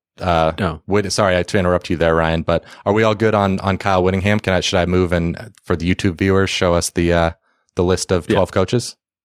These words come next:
Speaker 2: Yeah.
Speaker 1: Okay, there we go.
Speaker 2: So, I don't know. To me, I mean, you guys may be higher on, obviously, Chip Kelly, but I feel like it's a clear cut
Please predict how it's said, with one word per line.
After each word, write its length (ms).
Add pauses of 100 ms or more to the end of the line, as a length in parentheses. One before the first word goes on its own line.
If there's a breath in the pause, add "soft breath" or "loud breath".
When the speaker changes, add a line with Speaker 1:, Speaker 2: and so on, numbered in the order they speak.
(160)
Speaker 2:
Yeah. 200 (540)
Speaker 1:
Okay, 340
there 100
we 80
go. 140 (520)
Speaker 2:
So, 320 (580)
I 80
don't 100
know. 40
To 140
me, 480 (640)
I 60
mean, 140
you 100
guys 560
may 200
be 100
higher 280
on, 160
obviously, 380
Chip 200
Kelly, 280
but 220
I 80
feel 160
like 180
it's 140
a 40
clear 440
cut 420